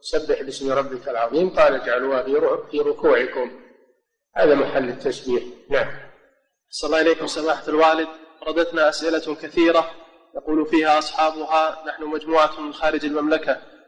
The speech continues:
Speaker 2: ونسكن في قرى بعيدة، وبعضنا طلاب منح وعلى وشك التخرج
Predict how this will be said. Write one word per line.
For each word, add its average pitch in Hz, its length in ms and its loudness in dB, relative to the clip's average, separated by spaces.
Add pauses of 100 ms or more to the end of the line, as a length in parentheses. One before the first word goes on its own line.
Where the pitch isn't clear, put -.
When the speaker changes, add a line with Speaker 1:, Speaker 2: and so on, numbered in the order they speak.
(140)
Speaker 2:
ونسكن 151 420 -2
في 151 160 0
قرى 151 320 4
بعيدة، 147 460 0 (440)
وبعضنا 151 480 4
طلاب 151 420 2
منح 156 540 -2 (540)
وعلى 147 320 6
وشك 160 360 0
التخرج 156 580 -4